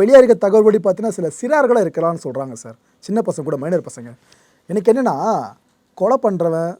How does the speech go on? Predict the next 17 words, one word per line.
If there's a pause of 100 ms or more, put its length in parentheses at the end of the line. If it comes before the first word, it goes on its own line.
(240)
குழந்தைங்களை
இது
போல
பாலியல்
வன்கொடுமைக்கு
உட்படுத்துறவன் (140)
பதினாறு,
பதினேழு
வயசுல
பண்ணிட்டு, (280)
அதுக்கப்புறம்
ஜுவனல்
ஆக்டை
பேஸ்
பண்ணி
உள்ள
போயிடுறான்.